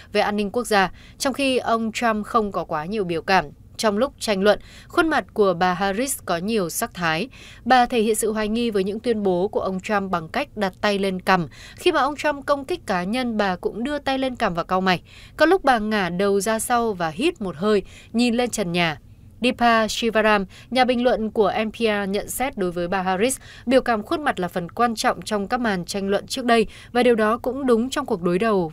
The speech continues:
với ông Trump tối mùng mười tháng chín. Bà Harris sử dụng đôi mắt một cách linh hoạt, bà thỉnh thoảng chớp mắt, nheo mắt, nhìn Trump hoặc là đôi khi liếc qua một bên. Phó Tổng thống Mỹ không ít lần sử dụng nụ cười để tỏ ý mỉa mai khi cựu Tổng thống đưa ra tuyên bố không căn cứ rằng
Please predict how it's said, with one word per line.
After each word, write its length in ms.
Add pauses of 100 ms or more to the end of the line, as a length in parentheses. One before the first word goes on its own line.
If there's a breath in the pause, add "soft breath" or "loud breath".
với 180
ông 220
Trump 380
tối 200
mùng 180
mười 160
tháng 160
chín. 320 (420 loud breath)
Bà 120
Harris 340
sử 180
dụng 200
đôi 180
mắt 200
một 80
cách 160
linh 180
hoạt, 220 (260 loud breath)
bà 140
thỉnh 180
thoảng 220
chớp 260
mắt, 200 (120)
nheo 280
mắt, 180 (280 loud breath)
nhìn 260
Trump 300
hoặc 160
là 80
đôi 280
khi 300 (220 loud breath)
liếc 300
qua 100
một 160
bên. 200 (400 loud breath)
Phó 160
Tổng 180
thống 120
Mỹ 160
không 240
ít 220
lần 200
sử 200
dụng 200
nụ 140
cười 300
để 100
tỏ 180
ý 220
mỉa 200
mai 300 (260 loud breath)
khi 140
cựu 160
Tổng 200
thống 180
đưa 120
ra 160
tuyên 220
bố 180
không 300
căn 240
cứ 240
rằng 260